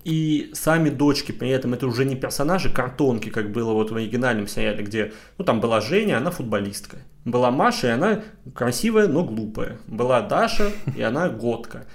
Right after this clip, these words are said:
Была там Пуговка, она маленький ребенок, понятно. Была Галина Сергеевна, она задротка. Сейчас про этих героинь не скажешь, э, с помощью двух слов. То есть это, конечно, более объемные персонажи, у них уже характеры более проработанные.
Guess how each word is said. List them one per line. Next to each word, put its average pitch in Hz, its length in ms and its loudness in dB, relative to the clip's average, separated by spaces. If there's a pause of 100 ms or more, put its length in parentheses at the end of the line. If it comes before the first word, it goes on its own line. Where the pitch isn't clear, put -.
(160)
Была 120 300 2
там 117 340 -4 (140)
Пуговка, 202 400 2
она 120 140 0
маленький 139 340 0
ребенок, 107 420 -8
понятно. 110 420 -6 (340)
Была 135 220 6
Галина 127 280 4
Сергеевна, 156 440 2
она 139 140 2
задротка. 110 600 0 (200)
Сейчас - 500 6
про 147 420 6
этих 151 420 2
героинь 131 480 2
не 135 120 0
скажешь, 123 640 -2 (260)
э, 113 600 -4
с - 60 -14
помощью 131 420 0
двух 120 320 -8
слов. 120 360 -4
То - 160 -8
есть 113 100 -8
это, 120 120 0
конечно, 151 360 -2
более 131 260 4
объемные 120 380 0
персонажи, 139 520 -2
у 120 40 0
них 120 180 -2
уже 120 140 0
характеры 127 540 0
более 117 280 0
проработанные. 120 840 -2